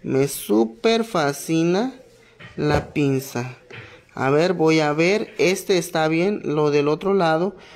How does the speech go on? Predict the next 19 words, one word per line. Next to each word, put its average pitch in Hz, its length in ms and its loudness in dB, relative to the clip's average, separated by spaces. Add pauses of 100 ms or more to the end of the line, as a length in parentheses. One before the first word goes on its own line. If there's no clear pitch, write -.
(160)
como 160 340 0
que 143 120 0
le 143 100 4
hace 156 260 -2
falta 170 640 -2
un 180 560 0 (680)
Zinaida, 175 560 2
no 175 520 -2
sé 170 140 -2
qué. 165 140 2
Bendiciones, 196 840 0
preciosa, 233 760 2
bendiciones, 202 1080 0
chulada. 214 580 0 (920)
Bendiciones, 160 1040 -2
y 147 100 -8
corto 156 400 -2
por 139 220 0
acá. 170 480 -2